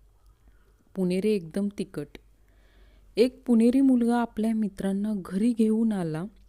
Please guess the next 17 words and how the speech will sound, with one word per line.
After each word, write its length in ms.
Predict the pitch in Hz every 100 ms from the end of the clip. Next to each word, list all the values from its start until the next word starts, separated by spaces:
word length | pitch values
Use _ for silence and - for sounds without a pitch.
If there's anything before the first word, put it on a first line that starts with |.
| _ _ -
आणि 180 | 226 262
म्हणाला, 440 | 262 233 208 175 175
"थांबा, 440 | - 185 180 220 294
मी 100 | 320 311
चहा 280 | - 208 202
घेऊन 400 | 254 277 294 294
आलो." 400 | 254 185 170 170 180 _ _ _ _ _ _ _ _ - 147
"दहा 220 | 151 185
मिनिटांनी." 720 | 214 208 202 214 208 202 185 160 - _ _ -
"चला, 400 | 233 233 285 269 - _ -
माझा 280 | 202 202 247
चहा 440 | 247 226 185 190 226
घेऊन 400 | 226 233 254 240
झाला, 480 | 214 185 185 233 196 - _ _ _ _ _ _ _ _ -
आपण 360 | 208 285 339
आता 240 | 311 320 302
जाऊया." 640 | 302 233 214 233 196 175